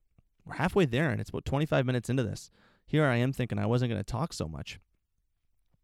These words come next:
All right, number fifteen. Shang-Chi and the Legend of the Ten Rings. Marvel movie. Simu Liu, Tony Leung deliver. They deliver. Awkwafina delivers in this. I honestly, I, I,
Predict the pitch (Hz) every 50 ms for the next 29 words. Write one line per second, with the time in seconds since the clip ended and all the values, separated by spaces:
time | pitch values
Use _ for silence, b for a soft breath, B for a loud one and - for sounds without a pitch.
0 | _ _ _ _ - 139 131 113 127 147 156 151 - 147 127 - - 131 117 104
1 | 92 b b b b b b b b b - - 170 165 170 160 - - 165 156
2 | 151 - - 131 127 123 120 120 123 131 143 127 135 135 131 - - 117 120 127
3 | - - - 127 120 117 113 113 110 120 123 117 107 104 117 - - B B B
4 | B B B B B B _ _ _ _ - _ _ _ _ - - - _ _
5 | 120 131 143 160 156 156 170 170 170 156 175 196 220 - _ _ _ _ _ _
6 | _ _ _ _ _ _ _ - - - 156 156 156 156 151 147 147 151 160 165
7 | 160 156 - - - 147 135 139 135 127 127 135 131 135 139 139 139 131 b b
8 | b b b b b _ _ _ _ _ _ _ _ _ _ _ _ _ _ _
9 | _ _ _ _ _ _ _ - 143 135 127 123 117 101 104 101 - _ _ _
10 | _ _ _ _ - 123 139 143 143 151 147 131 131 120 117 113 107 95 - -
11 | _ _ _ _ 143 143 151 - - 143 120 - 147 143 131 120 110 113 107 104
12 | 101 104 107 110 107 104 104 120 - - - - - b b b b b b b
13 | b b b - 135 135 131 131 - - - 165 220 220 - - 240 202 196 220
14 | 233 - 196